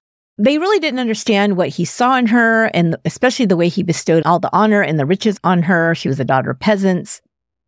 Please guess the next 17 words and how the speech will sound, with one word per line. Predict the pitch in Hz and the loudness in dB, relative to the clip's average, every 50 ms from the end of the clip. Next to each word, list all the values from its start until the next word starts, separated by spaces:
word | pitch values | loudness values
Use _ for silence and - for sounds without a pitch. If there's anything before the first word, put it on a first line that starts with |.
| _ _ | _ _
This | - 277 - - | -4 -4 -4 -4
caused | - - 226 196 190 - | -4 -2 0 0 0 -2
people | - 175 170 175 | -2 -2 -2 -2
to | - - - | -4 -4 -6
talk, | - - - - - - - - - _ - - | -6 -8 -10 -10 -10 -12 -16 -20 -20 _ -18 -8
and, | 160 156 151 147 143 | -6 -4 -4 -2 -2
you | 147 139 | -4 -4
know, | 131 131 | -4 -2
these | 147 156 139 135 - | -2 -2 -4 -4 -4
kind | - - 143 117 | -4 -4 -2 -2
of | 131 | 0
rumors | 135 131 127 123 135 135 | 0 -2 0 -2 -4 -4
came | - - 170 135 120 | -4 -4 -4 -4 -2
up | 107 92 - _ _ _ | -4 -6 -8 _ _ _
out | 147 143 127 | -4 -2 -2
of | 131 - | -4 -6
it. | 185 - - - | -8 -10 -12 -16